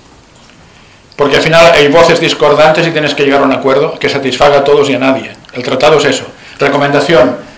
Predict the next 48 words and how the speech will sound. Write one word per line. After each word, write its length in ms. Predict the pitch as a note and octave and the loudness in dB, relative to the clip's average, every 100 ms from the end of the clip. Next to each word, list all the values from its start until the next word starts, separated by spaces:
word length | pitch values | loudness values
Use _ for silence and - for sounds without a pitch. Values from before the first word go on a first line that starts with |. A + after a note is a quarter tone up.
| - | -16
si 120 | - | -6
queréis 260 | D#3 F3 F#3 | 0 2 2
saber 260 | F3+ E3 D3+ | 2 2 2
qué 100 | D3+ | 0
se 160 | D3+ | -2
cuece, 400 | D3 E3 E3+ G#3 - - - - | 0 0 0 -4 -8 -16 -20 -8
id 120 | D#3 | -2
a 60 | E3+ | 0
buscar 300 | D#3+ D#3+ C#3+ | 0 2 2
la 60 | |
documentación 760 | C#3+ - B2+ - D3 E3+ E3+ - | 2 2 0 0 0 2 0 0
de 100 | C#3 | 0
la 100 | C#3 | 0
conferencia 640 | C#3 C3+ D3 E3 E3 D3 - | 2 0 2 2 2 -2 -2
intergubernamental 1080 | F#3 F#3 D#3+ C3 D3 C#3 C#3+ C#3 C#3 C#3 - | -2 0 0 2 2 0 0 0 2 2 0
previa 380 | - D#3+ D#3+ F#3 | 0 2 2 0
a 140 | F#3+ B2+ | 0 -2
la 80 | |
firma 260 | - C#3+ C3+ | 0 0 2
del 120 | B2+ | 0
tratado. 420 | A#2+ A#2 G#2+ - - - - - | -2 -6 -6 -8 -16 -20 -20 -10
Esta 220 | - - | -4 -2
se 80 | - | 2
dio 100 | F3 | 2
en 80 | C#3+ | 2
el 60 | |
año 180 | D3 D3+ | 0 -2
noventa 320 | C#3 B2+ B2 | -2 -4 -6
y 80 | A2 | -8
uno. 160 | A2 - - - - - - - | -12 -18 -20 -20 -20 -20 -14 -4
La 160 | A#2+ | -2
cic, 280 | - F3 - | -2 -4 -4
Conferencia 580 | C#3+ C3 D#3 D#3 D#3+ - | -4 -2 -2 -2 -4 -4
Intergubernamental 1040 | D#3+ C#3+ C#3+ C3 C3+ C3 B2+ B2+ D3+ - - | -4 -2 0 0 0 -2 -2 0 0 0 0
previa 300 | C#3+ D#3 D3 | 0 2 2
a 20 | |
la 80 | C#3 | 0
firma 220 | C#3 C3 | -2 -2
del 80 | B2+ | -2
tratado, 320 | B2 A#2 A#2+ | -2 -4 -2
mil 100 | C#3+ | -2
novecientos 400 | C#3 B2+ C#3+ C3+ | -2 -4 -4 -4
noventa 300 | A#2+ A#2 A2+ | -6 -8 -12
y 60 | |
uno. 120 | A2 G#2 - - - - | -14 -16 -20 -20 -10 -2
¿Qué 80 | |
demuestra 420 | E3 E3 D#3+ D#3+ D#3 | 0 2 0 0 0
eso? 180 | D3+ | -2